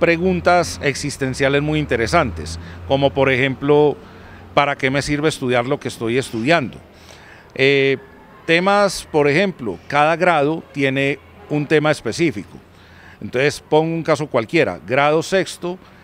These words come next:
el ser humano. Ese es el tema que se trabaja todo el año. Pero entonces, mirar desde una visión, o desde varias visiones, que el ser humano, la antropología, desde una visión eclesial, cristológica, porque Cristo es como el mejor ejemplo de lo que es un ser humano,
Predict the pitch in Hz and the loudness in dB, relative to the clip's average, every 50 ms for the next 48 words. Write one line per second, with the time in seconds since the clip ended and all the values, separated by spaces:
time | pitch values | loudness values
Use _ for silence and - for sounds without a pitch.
0 | - - - - - - - - 131 127 117 - - 123 123 131 139 147 143 123 | -20 -20 -20 -20 -20 -20 -14 -8 -8 -6 -6 -6 -6 -4 -4 -2 0 0 0 0
1 | 92 78 67 - - - 113 120 147 135 160 147 - 160 151 156 131 120 120 - | -2 -4 -10 -12 -10 -8 -8 -6 -4 -4 -4 -2 -2 0 0 -2 -2 -4 -8 -4
2 | 113 113 113 110 131 - - 139 135 139 143 147 135 110 82 71 64 - - - | -2 0 0 2 0 0 2 2 2 2 4 2 0 0 -2 -8 -12 -14 -20 -20
3 | - - - - - - - 160 170 180 175 - 160 151 160 147 - - - - | -20 -20 -20 -20 -8 -2 0 2 2 2 0 0 -2 -2 -2 -2 -4 -10 -18 -20
4 | - - - - - - - 135 143 143 139 143 135 131 127 123 123 - - - | -20 -20 -20 -20 -20 -14 -8 -4 -2 2 2 2 2 0 -2 -4 -8 -10 -16 -20
5 | - - 110 113 147 147 127 147 143 143 151 156 147 127 - - 139 135 131 131 | -18 -8 -2 0 0 0 0 0 0 0 2 0 0 -2 -2 -2 0 2 2 2
6 | 131 131 131 131 127 120 107 87 92 95 135 151 151 147 127 147 143 139 143 143 | 2 0 -2 -4 -6 -8 -10 -12 -8 -4 0 0 0 2 2 2 2 2 2 2
7 | 160 170 151 135 127 - - 165 160 139 123 117 120 117 - - - - - - | 2 0 0 -2 -4 -4 0 0 2 2 2 0 -2 -4 -6 -8 -16 -18 -20 -20
8 | - - - - - - - 135 131 - - 127 127 135 143 147 147 151 151 151 | -20 -20 -18 -18 -8 -2 0 0 0 0 0 -2 -2 0 0 2 2 2 2 2
9 | 151 151 147 143 139 127 110 127 123 101 123 117 117 120 143 156 147 139 135 131 | 2 0 2 2 0 0 0 -2 -2 0 0 0 0 2 2 2 2 4 2 2
10 | 127 127 - - - - - - - - - 127 123 139 143 147 151 151 135 - | 0 -4 -10 -20 -20 -20 -20 -20 -10 -4 -2 -2 0 0 0 0 0 0 0 -2
11 | 135 131 131 131 117 - 135 143 120 - 131 113 - - 135 143 143 139 143 139 | -2 -2 -2 -4 -4 -4 -4 -4 -4 -4 -6 -6 -6 -2 0 2 2 2 2 0
12 | 143 127 - - - - - - - - - - - 160 156 143 - - - 127 | -4 -6 -10 -14 -20 -20 -20 -20 -20 -20 -16 -10 -6 -4 -4 -4 -4 -2 -2 0
13 | 131 151 151 143 139 151 - 165 135 139 127 - 123 113 - 131 127 123 - 147 | 2 2 2 2 0 0 0 0 0 0 -2 -4 -4 -8 -4 -4 -4 -4 -4 -6
14 | 139 - 160 156 143 139 127 113 123 127 131 135 139 143 135 - 147 139 135 123 | -6 -4 -2 -2 -2 -2 -2 -4 -2 -2 0 0 0 0 -2 0 0 0 0 0
15 | 113 107 - 113 107 123 131 123 143 147 151 156 165 165 151 139 127 127 135 | -2 -4 -6 -8 -8 -6 -6 -2 -2 0 0 2 2 2 2 0 0 -4 -6